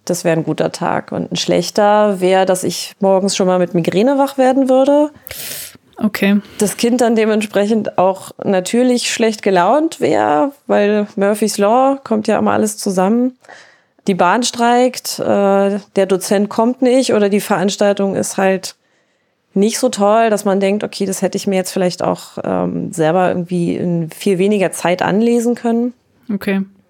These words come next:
Speaker 1: Und man hat einfach das Gefühl, man hat irgendwie nichts geschafft, hat sich den ganzen Tag abgehetzt und abgestresst und eigentlich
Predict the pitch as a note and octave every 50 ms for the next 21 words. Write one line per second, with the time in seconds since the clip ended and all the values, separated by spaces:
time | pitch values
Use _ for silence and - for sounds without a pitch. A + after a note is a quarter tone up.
0 | _ - - F#3 F3 E3+ F3 - F3 F3+ F#3 F3+ - E3+ F#3 G3+ G3 - G3+ F3+
1 | - - F3 - - - G3 F#3+ F#3+ F#3 F#3 F3 F3+ F3+ F3+ F3 - - F3 F3
2 | E3+ F3 F3+ F3 F3 E3+ F3+ F3+ F3 - - - F#3+ F3+ - - G#3 G#3+ G#3+ G#3+
3 | - F#3+ F3 - F#3+ F3 - - F#3 F3+ F3+ F3 E3+ F#3 F3+ F3+ F3+ F3 F3+ F#3
4 | F3+ - - A3 G3 E3 F#3 G3+ G#3 - - - - - F3 E3+ - - - -
5 | - A3 G#3 - - - G3 G3 G3 G3+ G3 - - - - F#3 F#3+ F3+ F3 -
6 | - - - F#3 F#3 F3+ - F3+ - - - -